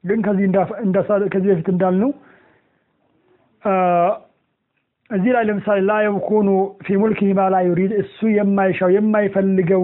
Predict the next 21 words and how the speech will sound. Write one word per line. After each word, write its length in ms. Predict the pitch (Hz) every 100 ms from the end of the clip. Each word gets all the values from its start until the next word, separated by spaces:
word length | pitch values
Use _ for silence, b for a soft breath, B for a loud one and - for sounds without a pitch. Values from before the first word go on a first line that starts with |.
| 180
ነገር 340 | 170 170 214 214 - _ _ _ _ _ _ _ _ _ _ _ _ _ _ _ _
አይሆንም 520 | 180 202 208 220 220 214
አይከሰትም 560 | 202 202 196 196 202
ተብሎ 220 | 202 196 185
ሲባል 380 | 185 165 208 208
ኢራዳ 360 | 196 196 180 180 175 - _ _ _ _ _ _ _ _ _ _ _ _ _ _ b b b _ -
ከውንያ 400 | 202 208 202 180 - _ _ _ _ _ _ _
ነው። 220 | 156 170 294 320 _ _ _ _ _ _ _ _ _ _ _ _ _
መሺአ 320 | 185 208 262 226
ብለን 220 | 202 190
ስንል 260 | 196 185 180
ግን 140 | 214
አንድ 180 | 202 180
ነው። 120 | 240
በአጠቃላይ 480 | 269 190 196 185 180
የሆነው 260 | 175 175 175
ነገር 200 | 175 175
ሁሉ 140 | 240
በአላህ 260 | 202 175 165
መሺአ 260 | 170 185 170
ነው 140 | 180